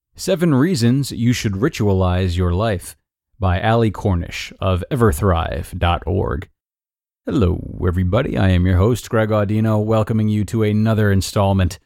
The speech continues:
of Optimal Relationships Daily. We'll be talking today about something a bit unique, rituals and the value of them.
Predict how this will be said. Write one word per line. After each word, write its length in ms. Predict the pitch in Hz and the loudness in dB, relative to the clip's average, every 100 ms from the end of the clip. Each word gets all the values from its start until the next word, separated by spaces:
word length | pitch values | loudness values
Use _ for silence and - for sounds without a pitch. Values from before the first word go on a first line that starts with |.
| _ _ | _ _
of 160 | 104 95 | -2 2
Optimal 500 | 92 87 98 92 92 | 2 2 2 2 2
Relationships 720 | 92 90 87 - 85 98 - | 2 0 0 -2 -2 -2 -4
Daily. 440 | 98 98 95 87 - _ _ _ _ | -2 0 0 -2 -6 _ _ _ _
We'll 140 | 202 | 0
be 100 | 120 | 2
talking 380 | 117 120 104 113 | 0 -2 0 -2
today 240 | 110 110 | 0 0
about 240 | 110 104 101 | 0 0 0
something 440 | 120 104 110 101 - _ - | -4 -4 -4 -4 -8 _ -6
a 40 | |
bit 140 | 147 226 | -2 0
unique, 560 | 247 247 156 - - _ _ _ _ | 0 -2 -2 -4 -18 _ _ _ _
rituals 560 | 196 247 104 90 - - | -2 -2 -2 -6 -8 -10
and 240 | 101 123 131 | -2 0 0
the 60 | |
value 520 | 101 110 160 147 92 | -2 -2 -2 -2 -4
of 180 | 92 87 | -4 -10
them. 300 | 71 78 - | -12 -14 -16